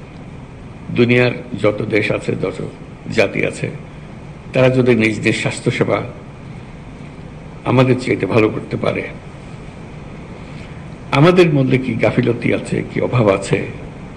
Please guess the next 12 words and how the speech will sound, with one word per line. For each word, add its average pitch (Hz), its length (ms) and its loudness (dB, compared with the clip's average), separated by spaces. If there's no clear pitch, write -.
যে 123 160 4
কারণে 98 240 4
আমরা 98 160 0
পারছি - 380 -2
না। - 240 -10
মানুষ 175 520 8
হিসেবে 160 340 8
আমাদের 143 320 6
কোনো 135 200 4
ঘাটতি 117 400 4
আছে, 107 300 4
তার 92 200 6